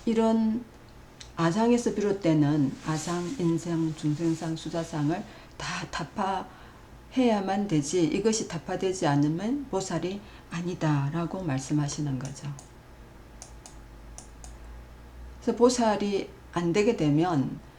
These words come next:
본래 부처인 불성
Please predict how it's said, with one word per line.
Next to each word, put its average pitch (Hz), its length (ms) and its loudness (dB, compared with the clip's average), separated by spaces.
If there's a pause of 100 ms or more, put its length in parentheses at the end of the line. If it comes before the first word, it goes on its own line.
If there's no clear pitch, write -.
(300)
본래 180 380 4
부처인 175 800 0 (1400)
불성 156 540 2